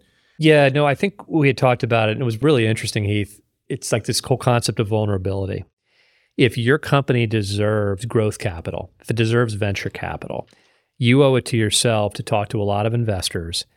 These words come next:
and get feedback on your team. But before you do that, practice with advisors and mentors. Be prepared for what that feedback's gonna be, because that's just part of the growth process, right? You and I jumping into any company, we could only do our job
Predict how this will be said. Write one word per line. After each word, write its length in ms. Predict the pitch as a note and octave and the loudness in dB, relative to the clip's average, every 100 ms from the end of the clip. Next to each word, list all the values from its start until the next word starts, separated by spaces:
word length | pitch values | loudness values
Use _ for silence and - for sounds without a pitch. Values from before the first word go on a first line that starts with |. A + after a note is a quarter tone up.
| _ | _
and 180 | - G#2+ | -4 0
get 200 | A#2+ A#2 | 0 -2
feedback 560 | - - A#2 A2 F#2 - | -4 -4 -2 -2 -4 -4
on 140 | G2 | -8
your 100 | F2+ | -8
team. 360 | - - A1+ A#2+ _ _ | -6 -6 -6 -10 _ _
But 140 | - G#2 | -4 -2
before 360 | A#2 - C#3+ | -2 2 4
you 140 | D3 B2 | 4 2
do 240 | A#2 C3+ | 2 2
that, 380 | B2 G2 F2+ - _ _ | 2 -2 -4 -8 _ _
practice 680 | - A#2+ A#2+ C3 A2 G2 - | -4 0 0 0 -2 -2 -4
with 80 | A2+ | -6
advisors 480 | G2+ G#2+ A2 G#2+ | -2 -2 0 -2
and 100 | G2+ | -4
mentors. 580 | F#2+ F#2 F#2+ A#2+ B2+ C#3 | -4 -6 -4 -4 -2 -4
Be 200 | A2 A2 | -2 -2
prepared 840 | B2 A#2 - - A2 A2 G2+ F#2+ | 0 -2 -2 -4 -2 0 0 -4
for 120 | - G#2+ | -4 -4
what 220 | G#2 - | -2 -2
that 160 | F#2 | -4
feedback's 540 | - G#2 G2+ G2 F2+ - | -4 -6 -4 -4 -4 -6
gonna 160 | G#2 | -6
be, 420 | F#2+ F#2+ F#2 C3 - _ _ _ _ | -6 -6 -6 -6 -10 _ _ _ _
because 160 | - G#2 | -2 2
that's 140 | C3+ | 2
just 140 | - - | 0 0
part 160 | A#2+ | 2
of 40 | G#2+ | 2
the 60 | |
growth 260 | F2+ G2+ G#2+ | -2 -2 -2
process, 640 | - D#2 - E2+ G2 - | -4 -6 -4 -6 -4 -4
right? 320 | G2+ G#2 B2 _ _ - | -2 -2 -4 _ _ 0
You 180 | B2 | 2
and 80 | A#2 | 4
I 200 | A2+ C3 | 2 0
jumping 320 | A2+ A2+ G#2+ | 0 0 0
into 160 | G#2+ G#2+ | 0 -2
any 200 | A2+ G#2+ | -2 -4
company, 560 | - A#2+ A#2 G#2+ G2 G2+ | -2 -2 -2 -2 -2 0
we 100 | B2 | 0
could 140 | - | 2
only 260 | G2 A2+ A2+ | 0 2 0
do 280 | G2+ G#2+ G#2 | 0 0 2
our 120 | G#2 | 0
job 420 | G2+ G2+ G2 F#2+ | 0 -2 -2 -4